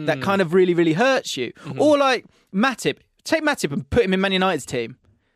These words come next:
Speaker 1: He would
Speaker 2: Yeah.
Speaker 1: have been okay.
Speaker 2: Yeah.
Speaker 1: But he might have been, he might have been a laughing stock.
Speaker 2: Yeah, yeah, yeah. So, like, if Smalling was born ten years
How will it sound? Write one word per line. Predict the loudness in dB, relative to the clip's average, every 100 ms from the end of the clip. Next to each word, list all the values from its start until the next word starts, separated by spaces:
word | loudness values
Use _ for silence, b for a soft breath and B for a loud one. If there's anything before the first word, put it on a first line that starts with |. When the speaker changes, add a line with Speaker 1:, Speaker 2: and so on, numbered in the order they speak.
| _ _ _ -2
Speaker 1:
He | 2
would | 2
Speaker 2:
Yeah. |
Speaker 1:
have | 2
been | 2
okay. | 2 2 -2 -6 -2 -2 -4 _ _ -10
Speaker 2:
Yeah. | -6 -6 _ _ _ -4
Speaker 1:
But | 0
he | 4
might | 4 4 2
have | 0
been, | 0 0 0 2
he | 2
might | 4 2
have | 2
been | 2
a |
laughing | 2 0 -2 -10
stock. | -8 -8
Speaker 2:
Yeah, | -4 -4
yeah, | -2
yeah. | -2 -4 -8 B
So, | B -2
like, | 0
if | -4
Smalling | -4 -2 0 0
was | -2
born | 0 -2
ten | -2 -4 0
years | -2 -2